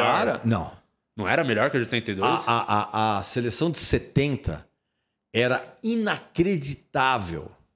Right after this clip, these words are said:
Speaker 1: do meio campo pra frente.
Speaker 2: Tá. Ah, não, é só
Speaker 1: Embora, embora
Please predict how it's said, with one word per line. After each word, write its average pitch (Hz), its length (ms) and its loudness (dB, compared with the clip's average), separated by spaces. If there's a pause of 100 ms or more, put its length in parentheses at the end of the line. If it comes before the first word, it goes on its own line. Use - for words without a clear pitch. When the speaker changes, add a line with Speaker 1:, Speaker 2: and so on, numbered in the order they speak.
(220)
Speaker 1:
do 117 140 0
meio 123 200 4
campo 101 240 4
pra - 160 0
frente. - 420 -10 (340)
Speaker 2:
Tá. - 200 -18 (720)
Ah, 196 100 -2
não, 101 100 0
é 92 60 -4
só - 140 0
Speaker 1:
Embora, 156 880 2
embora 127 960 2